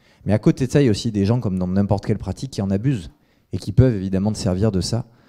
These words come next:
Se servir de quoi ? C'est pas, encore une fois, que de notre crédulité. C'est pas que de notre, euh, euh, nous ne sommes pas, c'est pas un problème, je répète, cognitif à nouveau, là, à ce moment-là.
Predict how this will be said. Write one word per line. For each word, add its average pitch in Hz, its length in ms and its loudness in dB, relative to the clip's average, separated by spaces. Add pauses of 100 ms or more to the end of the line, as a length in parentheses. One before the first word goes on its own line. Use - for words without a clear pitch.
(200)
Se - 140 -2
servir 120 380 2
de 113 80 2
quoi ? 95 400 -4 (720)
C'est - 180 0
pas, 175 180 4
encore 127 260 2
une 120 80 0
fois, 131 200 4
que 123 100 -2
de 104 120 -2
notre 101 180 -2
crédulité. 98 580 -10 (840)
C'est - 180 -4
pas 160 140 2
que 135 160 -6
de 110 140 -4
notre, 113 380 -6
euh, 95 240 0 (300)
euh, 85 560 -2 (520)
nous 139 200 0
ne 170 80 0
sommes 135 320 -4
pas, - 520 -4 (920)
c'est - 160 -6
pas 156 140 0
un 139 80 0
problème, 135 360 -6
je 107 80 -10
répète, 117 320 -6
cognitif 131 680 -6
à 98 80 -8
nouveau, 95 280 -10
là, 90 100 -10
à 85 40 -10
ce - 140 -12
moment-là. 82 300 -10